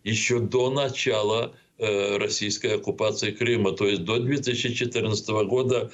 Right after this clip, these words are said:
если они там находят какие-то, э, смыслы, которые с точки зрения оккупантов порочат сегодняшнюю вот,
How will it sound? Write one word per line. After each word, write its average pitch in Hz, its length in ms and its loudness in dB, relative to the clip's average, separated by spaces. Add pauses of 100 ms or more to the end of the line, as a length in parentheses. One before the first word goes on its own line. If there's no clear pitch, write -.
(200)
если 117 320 0
они 117 160 4
там 107 240 2
находят 110 480 0
какие-то, 104 720 0 (240)
э, 104 480 4
смыслы, 113 960 0 (200)
которые 110 460 0
с 107 80 -2
точки 107 300 -2
зрения 107 320 0
оккупантов 120 720 0 (300)
порочат 120 480 2
сегодняшнюю 101 1040 0
вот, 101 320 0